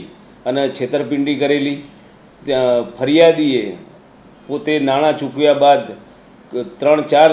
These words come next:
દિવસ સુધી આ કામના આરોપીઓ સાથે સંપર્ક કરતા તેઓએ પૈસા આપવાની ના પાડેલી, જેથી ફરિયાદીને સ્પષ્ટ રીતે છેતરપિંડી અંગેની હકીકત જણાઈ આવતા વરાછા પોલીસ સ્ટેશનમાં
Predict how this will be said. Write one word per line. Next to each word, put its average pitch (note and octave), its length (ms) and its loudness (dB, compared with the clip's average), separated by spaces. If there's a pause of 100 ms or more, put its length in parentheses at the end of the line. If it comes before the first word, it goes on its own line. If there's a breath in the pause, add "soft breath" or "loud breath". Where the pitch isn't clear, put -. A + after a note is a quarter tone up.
દિવસ D3 320 0
સુધી C#3 340 -2 (360)
આ C#3+ 180 -2
કામના C#3 400 0
આરોપીઓ C#3+ 480 0
સાથે C#3 340 -2 (220)
સંપર્ક B2+ 500 -6
કરતા C#3+ 400 0 (580 loud breath)
તેઓએ D3 380 2 (140)
પૈસા C#3 340 -2
આપવાની C#3 400 -4
ના C#3+ 160 2
પાડેલી, C#3+ 460 0 (100)
જેથી C3 320 -6
ફરિયાદીને C#3 580 -2 (220)
સ્પષ્ટ D3 480 -6
રીતે C#3 260 -6
છેતરપિંડી C3+ 720 -6
અંગેની C3+ 400 -4
હકીકત C3+ 340 -8
જણાઈ C#3+ 380 0
આવતા A2 320 -4 (380 loud breath)
વરાછા D3+ 420 2
પોલીસ C#3 300 -6
સ્ટેશનમાં C3 600 -4